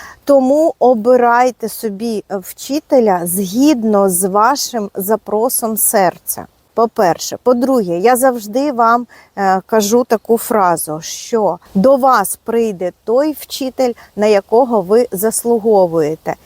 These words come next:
І це фраза не наказове якесь поняття, це розуміння того, на якій саме сходинці знаходитесь ви. Тому що потрібно зробити?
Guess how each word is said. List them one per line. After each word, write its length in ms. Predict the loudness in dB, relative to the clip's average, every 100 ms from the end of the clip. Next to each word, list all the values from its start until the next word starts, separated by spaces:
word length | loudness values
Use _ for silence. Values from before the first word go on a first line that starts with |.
| -20 _
І 100 | -8
це 420 | -6 -2 2 2 2 -4 -4
фраза 580 | 0 2 2 2 0
не 380 | 2 0 2 2 0 0
наказове 840 | 0 2 2 2 4 4 4 2
якесь 380 | 0 -2 -4 -4
поняття, 800 | -6 -4 -4 -8 -4 0 0 -2 -8 -20 -16 -4
це 320 | 4 4 4 2
розуміння 960 | 0 2 0 -2 -2 -2 -2 0 0 2
того, 520 | 2 2 2 4 2 2
на 220 | 4 4
якій 580 | 4 2 0 2 4 4
саме 420 | 2 0 0 -2
сходинці 1120 | -4 -8 -6 0 2 4 2 0 -2 -2 -2
знаходитесь 1120 | -2 -2 -4 -2 2 2 4 0 0 -4 -4 -8
ви. 460 | -2 0 2 -2 -4 0
Тому 480 | 2 4 4 0 -4
що 300 | -6 0 0 0
потрібно 580 | -2 -2 -2 -2 -2 -2
зробити? 500 | 0 0 0 -4